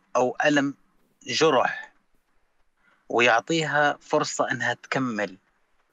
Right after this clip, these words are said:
من جديد، وليتمم ما أوحي عن مخلص بني إسرائيل من نبوءات، ويعطينا ال-، يعني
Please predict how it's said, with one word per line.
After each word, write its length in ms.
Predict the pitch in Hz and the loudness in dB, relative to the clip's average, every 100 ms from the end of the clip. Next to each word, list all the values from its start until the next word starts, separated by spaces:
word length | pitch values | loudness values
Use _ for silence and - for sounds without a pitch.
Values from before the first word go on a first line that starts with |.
| - 135 | -8 -4
من 120 | 135 | -2
جديد، 420 | 120 113 104 98 - _ _ _ _ _ _ _ _ _ _ _ _ _ _ _ _ _ - | 0 0 -2 -8 -8 _ _ _ _ _ _ _ _ _ _ _ _ _ _ _ _ _ -2
وليتمم 1040 | - 165 185 170 196 196 185 190 214 208 _ _ - | 2 4 2 2 2 4 4 4 2 -6 _ _ -2
ما 240 | 143 143 | 2 4
أوحي 720 | 147 190 196 - 143 120 120 127 _ _ _ _ _ _ _ _ - | 4 4 4 4 4 4 2 0 _ _ _ _ _ _ _ _ 0
عن 400 | 117 143 151 147 _ _ _ - | 2 4 0 -6 _ _ _ -6
مخلص 760 | 135 131 165 160 139 131 - 120 | -2 0 0 2 0 -2 -4 -2
بني 320 | 135 143 139 | 2 2 0
إسرائيل 720 | - 131 123 - 120 98 95 - _ - | 0 2 2 2 0 -2 -8 -20 _ -2
من 160 | 131 135 | 2 2
نبوءات، 720 | 127 123 120 120 117 160 - - _ _ _ _ _ _ _ _ _ _ - - | 2 2 2 4 4 2 -4 -20 _ _ _ _ _ _ _ _ _ _ -20 -16
ويعطينا 1080 | - 117 127 135 120 123 160 170 170 165 - - | -6 -2 2 2 2 0 0 0 2 0 0 -6
ال-، 800 | 117 117 113 113 113 107 107 104 - - - - | -8 -6 -2 2 4 4 2 -2 -10 -20 -20 -4
يعني 400 | 110 107 117 - | 0 0 0 -6